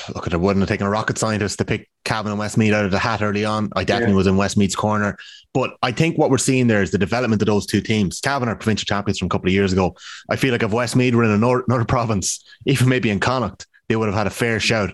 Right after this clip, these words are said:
Speaker 1: at a provincial title over the last five or six years. They've got quality there across the board. They had a season in Division One. I think with Offaly, like, we, we've definitely seen the shoots of some of their under twenty winners.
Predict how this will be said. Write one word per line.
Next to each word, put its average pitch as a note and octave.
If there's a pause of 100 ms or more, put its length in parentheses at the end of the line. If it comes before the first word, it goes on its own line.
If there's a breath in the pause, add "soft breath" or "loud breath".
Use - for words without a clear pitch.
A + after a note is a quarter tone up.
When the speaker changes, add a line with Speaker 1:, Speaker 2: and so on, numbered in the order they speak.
Speaker 1:
at G2
a F2+
provincial F#2
title G2+
over F2
the F2+
last F2+
five F#2+
or E2
six -
years. G2 (240 loud breath)
They've G2+
got A2+
quality A#2+
there G#2+
across G2+
the -
board. G#2+ (500 loud breath)
They G2
had B2
a -
season A2+
in G2+
Division F#2+
One. G#2+ (800 loud breath)
I A#2+
think C3+
with A#2+
Offaly, C3+
like, A2
we, A2+
we've G#2+
definitely C3
seen G#2+ (540 soft breath)
the -
shoots C3
of A#2
some B2+
of A2+
their A#2
under A2
twenty B2+
winners. C#3